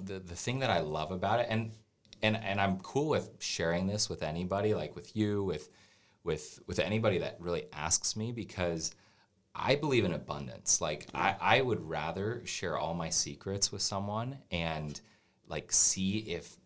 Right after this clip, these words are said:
Speaker 1: they get something that really stands out to them and that they love, so that then they can start implementing that and having more success, 'cause, 'cause I think that that creates good karma.
Speaker 2: For
Speaker 1: I
Speaker 2: sure.
Speaker 1: think that, that,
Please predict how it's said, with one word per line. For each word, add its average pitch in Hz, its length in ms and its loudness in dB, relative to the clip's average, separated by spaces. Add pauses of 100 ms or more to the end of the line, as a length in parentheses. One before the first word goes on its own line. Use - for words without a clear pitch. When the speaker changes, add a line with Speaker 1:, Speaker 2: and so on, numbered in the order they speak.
(240)
Speaker 1:
they 82 340 -2 (300)
get - 200 0
something 101 440 2
that 71 160 -6 (260)
really 80 580 0
stands 78 460 0
out 71 220 -6
to 98 100 -6
them 101 200 0
and 80 100 -4
that 73 100 -8
they 71 100 -6
love, 80 540 -8
so - 220 4
that 80 200 -4
then 87 160 0
they 85 140 0
can 80 160 -8
start - 300 -2
implementing 92 480 0
that 101 180 -6
and 82 80 -8
having 80 340 -4
more 76 200 -6
success, - 500 -2
'cause, 78 300 -2
'cause - 200 -10
I 82 120 2
think 85 160 -6
that 76 60 -10
that 73 180 -6
creates 69 320 0
good - 180 -6
karma. - 400 -8 (300)
Speaker 2:
For - 100 -14
Speaker 1:
I - 40 -8
Speaker 2:
sure. 82 100 -2
Speaker 1:
think 90 200 -2
that, 80 60 -2
that, 78 320 -2